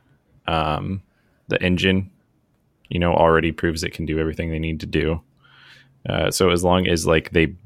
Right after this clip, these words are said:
can convert those core systems into, like, fifth edition, I think, uh, I think there's a lot of potential. And this, and, and actually, to be honest, I feel like the turns could be faster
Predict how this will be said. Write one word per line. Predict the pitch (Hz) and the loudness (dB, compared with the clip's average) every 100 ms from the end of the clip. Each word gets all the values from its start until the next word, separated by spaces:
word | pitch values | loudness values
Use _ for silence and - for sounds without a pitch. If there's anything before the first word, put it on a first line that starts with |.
| - _ _ _ | -20 _ _ _
can | - 90 82 - _ - | 0 0 0 -6 _ 0
convert | 104 90 95 - | 2 4 2 2
those | 92 90 90 | 4 4 4
core | - 98 92 | 2 2 4
systems | - 87 - 82 78 78 | 2 -2 -2 -4 -4 -6
into, | 82 80 80 80 | -6 -6 -4 -2
like, | 78 | -2
fifth | - 92 | 0 0
edition, | 80 78 - 90 92 - _ _ _ - _ _ _ - | 0 -2 -2 -4 -6 -10 _ _ _ -20 _ _ _ -10
I | |
think, | 90 87 - | -6 -6 0
uh, | 85 80 82 | 0 2 0
I | 85 | -2
think | 85 82 - | -2 -4 -2
there's | 85 82 78 - - - | 0 0 -2 -6 -8 -2
a | |
lot | 80 78 | 2 2
of | 76 | 2
potential. | - 85 87 - 87 - _ - - | -4 -6 -6 -6 -10 -14 _ -20 -6
And | - 92 | 0 0
this, | - | 2
and, | 110 | 4
and | 104 107 107 | 6 6 6
actually, | 101 98 - - 170 233 - | 6 4 2 0 -2 -4 -8
to | - | -4
be | 87 | 0
honest, | 85 135 196 - - _ _ - - - - | 2 2 -2 -6 -18 _ _ -20 -20 -20 -2
I | - | 2
feel | 92 113 | 4 6
like | 117 | 6
the | 117 | 4
turns | - 107 107 | 2 2 2
could | - 101 | 0 -2
be | 87 | -2
faster | - 87 113 - - 120 | -2 0 0 -2 -8 -8